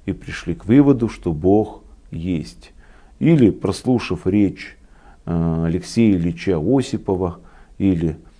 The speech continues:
м, скажем, э, протоиерея Андрея Ткачева, э, или ещё кого-нибудь из современных проповедников, мы вдруг утвердились, прониклись аргументацией,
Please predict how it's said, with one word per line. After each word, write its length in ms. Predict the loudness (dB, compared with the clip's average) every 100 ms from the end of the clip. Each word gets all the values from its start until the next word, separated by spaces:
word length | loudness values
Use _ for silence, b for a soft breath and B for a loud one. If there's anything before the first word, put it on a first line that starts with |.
| b -8
м, 760 | -2 -2 -2 -4 -8 -10 -12 -14
скажем, 580 | -6 -2 -2 -4 -10 -12 -20 -20 b -12
э, 440 | -6 -4 -4 -6 -6
протоиерея 540 | -6 2 4 6 4
Андрея 340 | 2 2 2 0
Ткачева, 800 | -2 -10 -2 2 4 4 2 -4 b b b b -8
э, 240 | -4 -4 -2
или 200 | -2 -2
ещё 300 | 2 2 4
кого-нибудь 800 | 2 4 2 2 -2 -4 -6
из 120 | -10 -6
современных 680 | -2 2 2 2 0 -4
проповедников, 920 | -6 -4 0 2 4 2 -2 -6 -8 -4
мы 200 | -2 -2
вдруг 440 | 0 0 0 -4 b b b b -10
утвердились, 760 | -6 0 0 2 2 2 0
прониклись 960 | 2 6 6 6 4 2 -6 -8 -12 -20 b b b b
аргументацией, 1160 | -4 -2 -2 -2 2 6 6 4 2 2 2